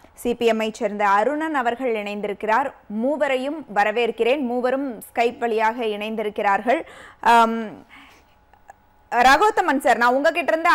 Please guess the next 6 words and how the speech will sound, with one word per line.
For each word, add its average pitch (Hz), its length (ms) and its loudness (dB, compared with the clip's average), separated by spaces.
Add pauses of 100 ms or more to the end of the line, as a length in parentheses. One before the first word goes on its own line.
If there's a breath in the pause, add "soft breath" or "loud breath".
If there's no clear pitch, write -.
ஆரம்பிக்கலாம் 247 440 0
அப்படின்னு 233 300 0
நினைக்கிறேன். 208 500 -4 (180)
இப்ப 311 240 2
இந்த 339 340 2
மாதிரி 349 680 2